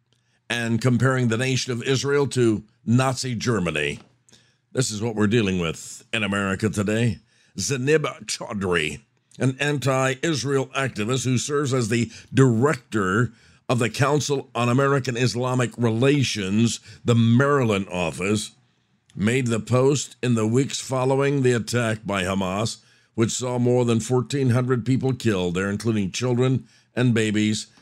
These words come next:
with numerous rapes and destruction of property and all of that. "I will never be able to understand how the world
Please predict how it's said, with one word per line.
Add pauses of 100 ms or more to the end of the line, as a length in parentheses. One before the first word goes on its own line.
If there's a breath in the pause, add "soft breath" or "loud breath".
(140 soft breath)
with
numerous
rapes (260 soft breath)
and
destruction
of
property (480 soft breath)
and
all
of
that. (760)
"I
will
never
be
able
to
understand
how
the
world